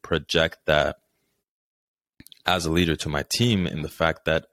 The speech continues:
I shouldn't have to tell you what to do. You should know what you have to do, and also know the boundaries of what you're doing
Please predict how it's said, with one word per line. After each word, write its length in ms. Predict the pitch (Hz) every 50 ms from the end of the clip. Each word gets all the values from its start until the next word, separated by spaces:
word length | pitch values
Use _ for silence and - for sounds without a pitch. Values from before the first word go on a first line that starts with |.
| _
I 180 | - - 92 101
shouldn't 460 | 101 - - - 104 101 95 78 - - -
have 260 | - 85 90 87 -
to 100 | - 85
tell 240 | - - - 82 82
you 160 | 82 80 80
what 200 | 76 78 69 -
to 100 | - 80
do. 340 | 73 80 82 95 120 143 - _ _ _ _ _ _ _ _ _ -
You 200 | - 73 82 92
should 240 | 92 - - 90 87
know 240 | 82 82 85 92
what 180 | 92 85 78 69
you 60 | -
have 160 | 76 76 73 -
to 100 | - 76
do, 300 | 71 76 76 80 87 - _ - - - - _ _
and 140 | - 71 - -
also 320 | - 85 95 98 - -
know 160 | 87 87 87 82
the 100 | 82 78
boundaries 580 | 69 - 80 82 87 90 82 - 78 76 -
of 120 | 71 69 -
what 180 | 82 82 -
you're 120 | 80 78 73
doing 500 | - - 85 85 80 78 76 71 71